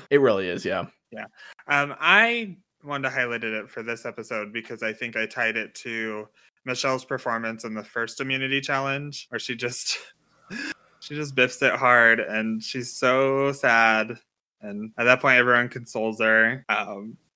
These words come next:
Speaker 2: you can hear Sarah saying, "We're all second place," which I honestly hate that line. <laughs> I think that was so, uh, trite, but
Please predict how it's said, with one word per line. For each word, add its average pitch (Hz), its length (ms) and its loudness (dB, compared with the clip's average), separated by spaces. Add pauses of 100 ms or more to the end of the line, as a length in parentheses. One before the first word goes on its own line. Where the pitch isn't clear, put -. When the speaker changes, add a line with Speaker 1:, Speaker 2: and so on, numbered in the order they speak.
(120)
Speaker 2:
you 135 60 -12
can 131 120 -6
hear 139 180 4
Sarah 123 320 6
saying, 120 300 0
"We're 131 140 4
all 117 200 4
second 120 400 -2
place," 110 380 -4
which - 300 -14
I 123 180 -2
honestly 104 420 -10
hate 113 360 -10
that 156 220 0
line. 170 200 2
<laughs> - 140 -2 (220)
I 170 80 2
think - 300 -12
that - 140 -12 (100)
was - 140 -14
so, 135 580 -2 (720)
uh, 104 160 -6
trite, 117 460 -2 (360)
but 107 300 -4